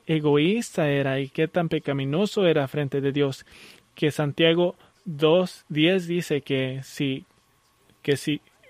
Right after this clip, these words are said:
"He cometido un error contra la ley, soy culpable de toda". Entonces nunca vas a dejar de ser convencido, siempre vas a estar convencido de tu necesidad por Cristo, porque vas a estar convencido del Espíritu.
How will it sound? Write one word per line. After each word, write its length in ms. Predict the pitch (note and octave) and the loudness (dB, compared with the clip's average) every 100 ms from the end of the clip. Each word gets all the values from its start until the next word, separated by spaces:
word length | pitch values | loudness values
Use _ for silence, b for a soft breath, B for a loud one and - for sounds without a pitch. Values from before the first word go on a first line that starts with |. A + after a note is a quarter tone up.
| - _ | -20 _
"He 160 | G3 D#3+ | -2 0
cometido 480 | F#3+ E3+ C#3+ E3 E3 | 2 0 0 0 0
un 240 | E3 E3+ | 0 0
error 540 | D3 - D#3 G3+ F#3+ - | -2 2 2 2 0 -4
contra 320 | D3+ C3+ C3+ | -6 -2 -2
la 120 | C3 | 0
ley, 440 | C3+ D#3 E3 - - b b b b | 0 0 -2 -8 -20 b b b b
soy 240 | - D3+ C#3+ | -2 0 0
culpable 440 | D3+ D3 D#3 D#3 | 0 2 2 2
de 120 | C3 | 0
toda". 440 | - D#3+ G3+ B2+ - _ _ _ - | 0 0 0 -2 -8 _ _ _ -6
Entonces 460 | C#3+ F3+ F3 D3+ | -2 -2 -2 -4
nunca 560 | D#3+ D3 E3+ A3 A3 G3 | -4 -2 0 0 0 0
vas 220 | D#3 C3+ | 0 0
a 60 | C#3 | -2
dejar 340 | C3+ C#3+ C3+ | -2 -2 -2
de 120 | C#3 | -2
ser 200 | - C3+ | -2 -4
convencido, 640 | - C#3+ C3 - C3 C3+ b b | -4 -6 -6 -6 -6 -6 b b
siempre 400 | - E3 F#3 F#3+ | -4 0 2 0
vas 220 | D#3 C#3 | 0 -2
a 40 | D3 | -4
estar 200 | D3+ C#3+ | -4 -4
convencido 540 | C#3+ C#3 C3 C#3+ C#3 | -4 -6 -4 -4 -2
de 140 | C3 C3 | -2 -4
tu 160 | C3+ | -4
necesidad 540 | C3 A#2+ B2 C3+ C3 B2+ | -6 -6 -6 -4 -4 -2
por 240 | C#3 C3 | -6 -6
Cristo, 520 | D3 F3 G#3 - A#2+ - _ b b b b - | 0 0 0 -6 -8 -12 _ b b b b -6
porque 240 | C#3 C#3+ | -4 0
vas 220 | C3+ C3 | -2 -2
a 20 | |
estar 220 | C#3 C#3+ C#3 | -4 -6 -6
convencido 520 | C#3 C3 - C3+ C3 | -6 -6 -6 -6 -2
del 160 | B2+ | -2
Espíritu. 520 | B2 - G3 G3+ - | -2 -2 -2 -2 -8